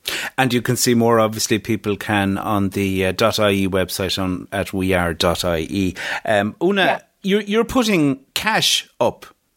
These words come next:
Speaker 1: uh, for grabs here, aren't you? You're offering communities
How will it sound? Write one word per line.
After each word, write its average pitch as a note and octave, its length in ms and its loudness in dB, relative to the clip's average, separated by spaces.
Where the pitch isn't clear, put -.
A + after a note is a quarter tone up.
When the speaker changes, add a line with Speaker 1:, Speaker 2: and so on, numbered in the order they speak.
Speaker 1:
uh, F#2 180 2
for - 180 -2
grabs F#2+ 420 0
here, F#2+ 300 -2
aren't A#2+ 320 0
you? F2+ 160 0
You're C#3+ 240 0
offering D#3 460 0
communities B2 720 0